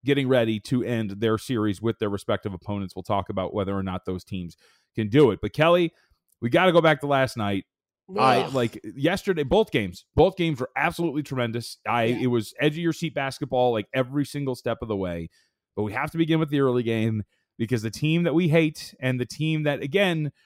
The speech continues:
Speaker 1: I will invoke the Breaking Bad Jesse Pinkman, "He can't keep getting away with this" meme.
Speaker 2: <laughs>
Speaker 1: Miami Heat have a three one series lead over the Milwaukee Bucks because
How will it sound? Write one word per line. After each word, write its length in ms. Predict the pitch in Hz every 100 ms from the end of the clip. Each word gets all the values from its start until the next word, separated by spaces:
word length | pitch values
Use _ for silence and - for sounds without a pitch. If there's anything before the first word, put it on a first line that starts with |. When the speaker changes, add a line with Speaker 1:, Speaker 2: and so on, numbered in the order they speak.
| _ -
Speaker 1:
I 160 | 127
will 180 | 135 139
invoke 440 | 143 127 143 160 -
the 160 | 147 135
Breaking 480 | 113 139 151 156
Bad 540 | 123 135 139 139 131 117
Jesse 300 | 123 135 139
Pinkman, 520 | 127 147 - 147 139
"He 100 | 117
can't 300 | - 156 196
keep 180 | 220 185
getting 220 | 220 220
away 260 | 233 262 247
with 180 | 196
this" 240 | 170 160 -
meme. 360 | 156 151 139
Speaker 2:
<laughs> 920 | 277 - - - 285 - 302 - -
Speaker 1:
Miami 500 | 101 131 170 196 202
Heat 260 | 151 165 156
have 300 | 127 143 135
a 180 | 107 120
three 380 | - 123 147 196
one 360 | 170 156 151
series 440 | 139 139 151 160 131
lead 280 | 135 131 131
over 180 | 113 120
the 120 | 113
Milwaukee 480 | 101 101 135 156 139
Bucks 500 | 113 110 - - -
because 720 | 120 110 127 117 104 98 -